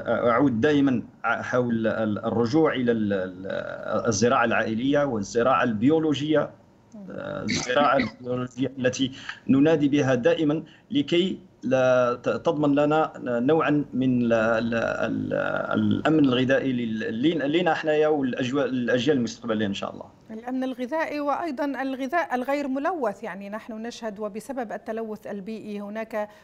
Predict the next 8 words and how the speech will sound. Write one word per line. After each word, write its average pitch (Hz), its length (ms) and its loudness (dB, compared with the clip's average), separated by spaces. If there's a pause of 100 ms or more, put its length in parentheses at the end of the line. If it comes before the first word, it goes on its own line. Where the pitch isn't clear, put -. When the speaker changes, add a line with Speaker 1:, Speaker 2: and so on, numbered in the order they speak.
(120)
Speaker 2:
تلوث 214 480 -4
غذائي 226 540 -4
أيضا 175 220 -12
وتلوث، 202 600 -8 (100)
آه، 208 240 -4
في 208 240 -12
مياه 226 260 -4
الشرب. 247 360 -8